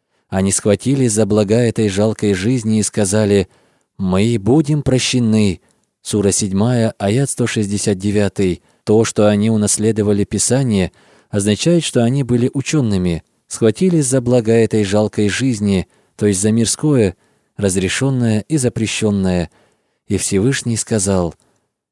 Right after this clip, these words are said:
"Тем же, которые боялись предстать перед своим Господом,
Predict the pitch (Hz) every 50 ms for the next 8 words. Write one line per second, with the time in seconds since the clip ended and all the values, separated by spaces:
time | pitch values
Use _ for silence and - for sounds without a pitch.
0 | _ _ _ - - 98 92 98 107 107 98 101 104 - 110 104 - 113 104 104
1 | 104 101 101 92 101 98 98 98 113 139 147 143 135 - - - 135 131 - -
2 | - 123 123 120 - - 113 110 110 104 - - 107 104 104 107 107 104 98 -
3 | 104 104 101 - - - 104 92 101 98 95 90 -